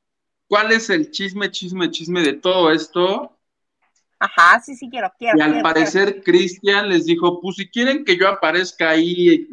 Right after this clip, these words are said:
Speaker 1: este, con mis pelos verdes", puso una condición.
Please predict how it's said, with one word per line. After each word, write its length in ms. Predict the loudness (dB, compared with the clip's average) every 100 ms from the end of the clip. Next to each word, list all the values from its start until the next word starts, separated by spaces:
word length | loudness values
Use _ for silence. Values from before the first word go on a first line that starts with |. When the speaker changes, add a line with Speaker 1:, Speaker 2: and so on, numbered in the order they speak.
| -4
Speaker 1:
este, 300 | -4 -6 0
con 180 | 4 4
mis 160 | 4 0
pelos 460 | 0 4 2 2
verdes", 760 | 2 4 2 2 0 -2 -16 _ _ _ _ _ _ _ _ _ _ _ _ _ _ _
puso 320 | 0 0 2
una 240 | 0 0 0
condición. 600 | 0 0 -4 -10 -12